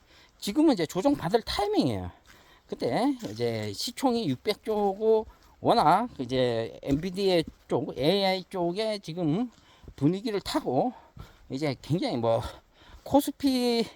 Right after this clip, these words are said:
지수가 지금 뭐 사천백 포인트? 근데 앞으로 이제 뭐 오천 가려면 이제 구백 포인트 남았죠? 근데 오천 가려면은 구백 포인트 남았는데 지금 한 이십 포인트만 올라가면은 그냥 뭐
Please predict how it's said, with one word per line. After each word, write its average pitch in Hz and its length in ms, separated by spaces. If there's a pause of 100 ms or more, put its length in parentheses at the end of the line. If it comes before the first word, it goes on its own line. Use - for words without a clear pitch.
(500)
지수가 240 380
지금 190 200
뭐 175 100
사천백 294 600
포인트? 339 440 (440)
근데 233 440 (140)
앞으로 214 260
이제 233 100
뭐 170 200
오천 262 360
가려면 208 320
이제 180 120
구백 240 320
포인트 294 260
남았죠? 202 480 (340)
근데 349 160
오천 311 540
가려면은 269 880 (380)
구백 262 260
포인트 311 240
남았는데 202 800 (380)
지금 285 180
한 262 80
이십 339 300
포인트만 339 600
올라가면은 202 1040 (720)
그냥 294 220 (160)
뭐 185 420